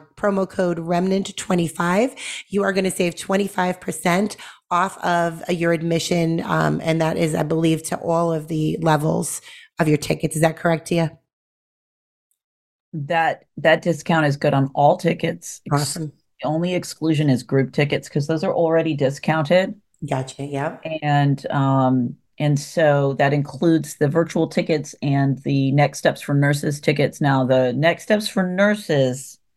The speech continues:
Speaker 2: um, will not be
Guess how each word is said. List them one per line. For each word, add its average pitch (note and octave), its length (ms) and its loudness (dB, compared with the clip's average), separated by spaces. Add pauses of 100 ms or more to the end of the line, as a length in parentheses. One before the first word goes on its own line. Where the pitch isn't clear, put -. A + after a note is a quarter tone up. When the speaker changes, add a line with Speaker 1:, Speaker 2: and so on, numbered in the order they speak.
(760)
Speaker 2:
um, C3+ 640 2
will C#3+ 320 -4 (120)
not D#3 560 2 (160)
be C#3 540 0